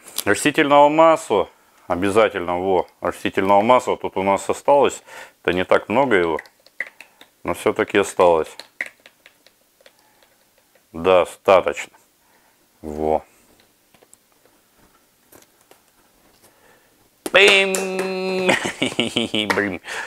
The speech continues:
всё, укатилось. Так, что дальше у нас идёт? Дальше у нас идёт по консистенции соль. Пару щепоток соли. Сейчас мы это быстро сделаем. Кстати, у нас,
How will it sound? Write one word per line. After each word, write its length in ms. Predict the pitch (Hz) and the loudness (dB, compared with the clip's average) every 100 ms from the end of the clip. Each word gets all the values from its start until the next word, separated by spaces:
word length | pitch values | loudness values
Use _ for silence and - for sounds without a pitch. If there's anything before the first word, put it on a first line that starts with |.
| - | -4
всё, 240 | - 95 82 - - - - | 2 4 2 -2 -8 -4 -2
укатилось. 560 | 92 113 98 117 85 - - - - - - _ _ _ | 0 -2 0 2 0 -2 -12 -10 -10 -12 -16 _ _ _
Так, 400 | - 135 127 - - - - - - - - _ - - | 4 6 6 2 -10 -20 -20 -20 -20 -20 -20 _ -20 -12
что 140 | - 110 | -4 2
дальше 300 | 107 - 90 | 2 0 -6
у 20 | |
нас 240 | 85 - | -6 -6
идёт? 260 | 82 78 - - - - - | -6 -6 -6 -14 -20 -20 -2
Дальше 340 | 101 131 - | 2 2 2
у 80 | 139 | 2
нас 240 | 139 131 | 2 2
идёт 460 | 127 123 151 - - _ - | 0 2 2 0 -10 _ 2
по 440 | 104 107 107 98 _ _ _ _ - | 6 6 4 0 _ _ _ _ -10
консистенции 1080 | - 113 113 - 120 - - 151 151 - 104 98 | 0 0 0 0 -2 -2 2 2 2 -2 -2 -2
соль. 400 | - 120 98 - - _ _ _ | 0 2 2 -2 -14 _ _ _
Пару 280 | - 107 107 | 4 4 4
щепоток 520 | - - 107 101 101 | -2 -4 -2 0 -2
соли. 400 | - 139 151 107 | -2 0 2 0
Сейчас 240 | - 92 - | -2 -6 -4
мы 120 | 90 | -6
это 140 | - | -6
быстро 380 | 107 196 - 110 | -6 -2 0 0
сделаем. 380 | 92 101 92 90 | 2 0 0 -2
Кстати, 380 | - 117 101 104 | 0 0 2 0
у 120 | 101 | 0
нас, 280 | 101 104 | 0 -4